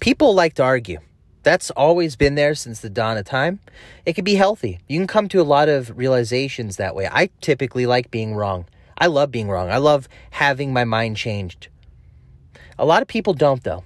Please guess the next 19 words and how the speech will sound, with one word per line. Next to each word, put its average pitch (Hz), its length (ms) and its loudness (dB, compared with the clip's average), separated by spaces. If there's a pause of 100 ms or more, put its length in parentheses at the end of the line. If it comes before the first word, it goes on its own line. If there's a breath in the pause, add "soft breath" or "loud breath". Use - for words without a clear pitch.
A - 80 -2
lot 143 160 4
of 139 60 -8
people, 156 260 -2
they 135 140 4
will 120 100 0
cling 175 360 -2
to 175 100 -2
their 143 160 2
biases 135 840 -2 (560 soft breath)
and 120 220 -2
the 117 60 0
narrative 147 560 2
that 123 140 -2
they 127 120 2
have 120 100 0
convinced 123 460 -6
themselves 107 480 -2
of. 92 280 -6